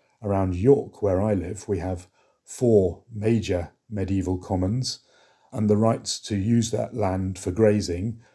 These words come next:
were restricted very much to the sort of the middle class, the relatively wealthy merchants who lived in the city, not to the people who dwelled in the villages outside on whose land the common actually lay. So, yeah, that,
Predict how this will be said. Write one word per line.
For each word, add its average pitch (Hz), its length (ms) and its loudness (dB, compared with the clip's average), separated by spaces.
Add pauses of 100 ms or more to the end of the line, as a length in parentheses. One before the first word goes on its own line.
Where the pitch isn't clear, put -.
(160)
were 113 200 0
restricted 107 720 -4
very 123 180 2
much - 320 -2
to 117 140 -2
the 107 100 0
sort 107 180 -4
of 104 300 -2
the 113 80 -2
middle 135 260 4
class, 113 600 -4
the 101 320 -4 (100)
relatively 110 480 2
wealthy 110 380 0
merchants 110 680 -6 (180)
who 117 100 0
lived 110 240 2
in 107 240 0
the 113 80 -2
city, 101 440 0 (380)
not - 300 -2
to 95 340 0
the 95 380 0 (360)
people 104 240 -2
who 98 100 2
dwelled 110 340 2
in 104 120 2
the 104 60 2
villages 104 640 0
outside 110 680 2 (520)
on 117 140 2
whose 120 220 4
land 127 280 4
the 120 60 0
common 127 320 0
actually 123 300 -4
lay. 120 400 -2 (360)
So, 120 520 4 (140)
yeah, 113 180 -4
that, 107 180 -2